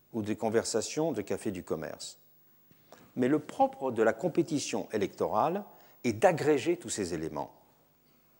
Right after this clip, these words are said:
C'est d'abord dans l'urne, en effet, que tout finit par converger. Elle est, cette urne, un jour déterminé,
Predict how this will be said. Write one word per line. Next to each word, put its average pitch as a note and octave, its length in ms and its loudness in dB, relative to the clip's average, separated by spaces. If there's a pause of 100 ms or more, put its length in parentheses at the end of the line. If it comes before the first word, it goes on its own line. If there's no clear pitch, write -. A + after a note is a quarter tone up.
(880)
C'est - 220 -2
d'abord G3+ 420 6
dans G2+ 160 0
l'urne, F3 320 -2
en F#2 100 -8
effet, G#3+ 280 -6
que - 120 -8
tout - 200 -4
finit D#3+ 320 0
par - 180 -2
converger. E2 580 -8 (1500)
Elle B2 220 4
est, A#3 140 8
cette - 300 -2
urne, A3 300 2
un G#2+ 140 0
jour A3 240 0
déterminé, A#2 720 0